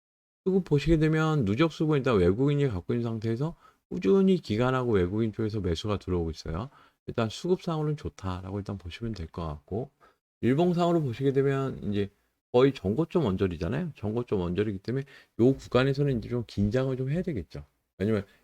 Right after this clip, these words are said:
여기서 한 번 더 치고 올라가면 얘 이제 인고 다 지워버리고 큰 N자형을 잡으면 이런 N자형으로도 갈 수 있다라고 보는 거죠. 이렇게. 그 정도까지. 전고점 넘어가게 된다면 일단 기본적으로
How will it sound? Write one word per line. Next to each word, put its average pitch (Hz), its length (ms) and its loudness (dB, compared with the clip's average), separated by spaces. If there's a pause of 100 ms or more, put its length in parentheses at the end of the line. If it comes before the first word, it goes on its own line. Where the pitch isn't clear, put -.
여기서 120 180 4
한 170 180 0
번 180 140 4
더 156 140 2
치고 196 320 2
올라가면 98 680 2 (440)
얘 120 80 6
이제 113 220 4
인고 104 240 2
다 101 260 -4
지워버리고 110 760 -4 (640)
큰 185 100 0
N자형을 123 460 0
잡으면 113 420 -2 (380)
이런 143 300 2
N자형으로도 113 560 -2
갈 82 180 -10
수 - 140 -8
있다라고 95 320 -4
보는 80 200 -8
거죠. 80 300 -10 (160)
이렇게. - 340 -20 (1500)
그 78 60 -10
정도까지. 78 640 -8 (580)
전고점 98 400 0
넘어가게 98 380 2
된다면 90 400 -2
일단 110 280 -4 (360)
기본적으로 92 680 0